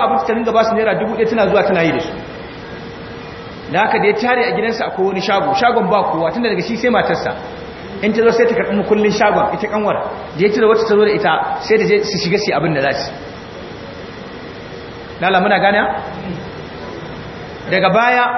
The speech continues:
wannan matar ta kama su. Ita amarya kenan. Ta zo ɗaki, hankalinta a, a tashe. Bayan sun rabu da waccan,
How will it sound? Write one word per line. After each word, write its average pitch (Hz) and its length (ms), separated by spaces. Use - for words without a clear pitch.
wannan 202 280
matar 208 300
ta 202 80
kama 220 400
su. - 140
Ita 202 180
amarya 202 340
kenan. - 280
Ta 208 80
zo 214 120
ɗaki, 233 320
hankalinta 240 560
a, 220 320
a 202 60
tashe. 220 480
Bayan 208 280
sun 247 100
rabu 220 140
da 208 100
waccan, 208 300